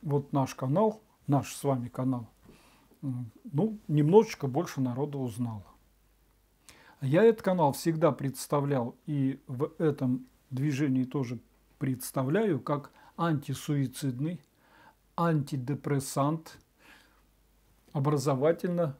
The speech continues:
мотивирующий ресурс. И,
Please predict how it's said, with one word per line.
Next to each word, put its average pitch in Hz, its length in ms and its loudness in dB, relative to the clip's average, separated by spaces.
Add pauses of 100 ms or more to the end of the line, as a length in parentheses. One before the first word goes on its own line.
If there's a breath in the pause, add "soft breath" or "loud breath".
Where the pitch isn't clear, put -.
(100)
мотивирующий 151 1120 0 (420)
ресурс. 143 600 -2 (1120 soft breath)
И, 170 380 4